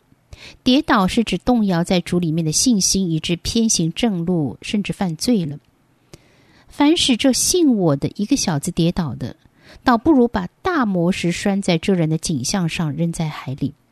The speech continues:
大磨石原文的意思是驴子推转的磨石，是比一般家用的磨石大得多，所以是非常沉重的。用它来拴紧一个人，不但必定会沉到海底，而且是非常难浮出水面的。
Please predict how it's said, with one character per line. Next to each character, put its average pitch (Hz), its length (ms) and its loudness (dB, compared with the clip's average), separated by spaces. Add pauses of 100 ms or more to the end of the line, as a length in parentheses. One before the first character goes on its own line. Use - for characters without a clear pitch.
(440)
大 381 160 0
磨 240 160 4
石 233 160 2
原 214 220 2
文 196 120 0
的 185 60 -4
意 208 160 0
思 185 160 -2
是 180 240 -2 (400)
驴 220 240 6
子 208 320 0 (420)
推 320 260 2
转 208 160 0
的 156 60 -2
磨 151 280 -2
石， - 380 -6 (380)
是 - 220 -2
比 175 180 -6
一 151 80 -4
般 208 240 -2
家 240 280 -2
用 220 120 -2
的 180 80 -2
磨 160 220 -2
石 - 160 -6
大 196 180 -4
得 156 80 -8
多， 285 340 -6 (360)
所 - 160 -2
以 - 20 0
是 226 160 -2
非 302 140 -4
常 208 200 -4
沉 165 300 -6
重 254 240 0
的。 160 160 -6 (380)
用 330 160 2
它 - 160 -4
来 233 100 0
拴 311 340 -2
紧 202 200 -2
一 156 40 -2
个 202 140 0
人， 170 160 -2
不 190 100 -4
但 247 260 -2
必 285 200 2
定 214 160 -2
会 220 140 2
沉 - 260 -6
到 180 180 -4
海 156 360 -6
底， 170 240 -4 (340)
而 196 320 -2
且 - 260 0
是 170 140 -4
非 330 240 0
常 196 240 -4
难 165 240 -4
浮 160 320 -6
出 190 380 -4
水 - 400 -8
面 143 260 -4
的。 - 100 -14